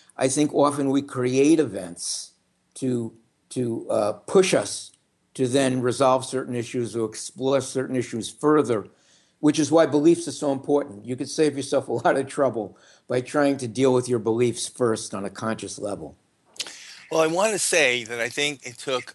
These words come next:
Speaker 2: a remarkable act of courage to, um, look at that, uh, rape in Sethian terms,
Speaker 1: Yeah.
Speaker 2: in terms of we
Speaker 1: Oh,
Speaker 2: create
Speaker 1: yeah.
Speaker 2: our own reality.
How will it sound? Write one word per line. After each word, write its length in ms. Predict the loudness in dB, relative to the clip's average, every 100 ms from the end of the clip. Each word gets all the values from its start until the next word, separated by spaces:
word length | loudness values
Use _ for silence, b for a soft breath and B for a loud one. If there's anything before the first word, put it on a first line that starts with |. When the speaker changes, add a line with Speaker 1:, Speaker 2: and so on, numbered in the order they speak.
| -12
Speaker 2:
a 80 |
remarkable 800 | -10 -6 0 2 2 -2 -4 -4 -2
act 420 | 0 2 0 -6
of 180 | -18 -18
courage 720 | -8 -4 -2 -4 -6 -14 -20 b b b b b _ -20 -14
to, 500 | -8 -8 -8 -12 -16 _
um, 400 | -6 -4 -4 -10 _ _ _ _ _ _ _ _ -16
look 320 | -4 -2 -2 -2
at 300 | 0 2 0 -4 _ _
that, 300 | -4 -4 -4 _ _ _ _ -10
uh, 140 | -10 -10 _ _
rape 340 | -4 -4 -6
in 220 | -14 -18
Sethian 580 | -16 -8 -8 -8 -16 -16
terms, 340 | -18 -18 -16 -12
Speaker 1:
Yeah. 120 | -12
Speaker 2:
in 80 | -14
terms 380 | -14 -14 -12
of 220 | -12 -12 -12
we 220 | -12 -12
Speaker 1:
Oh, 60 | -4
Speaker 2:
create 220 | 0 2
Speaker 1:
yeah. 80 | 0
Speaker 2:
our 100 | -6
own 160 | -10
reality. 600 | -4 0 0 0 -6 -18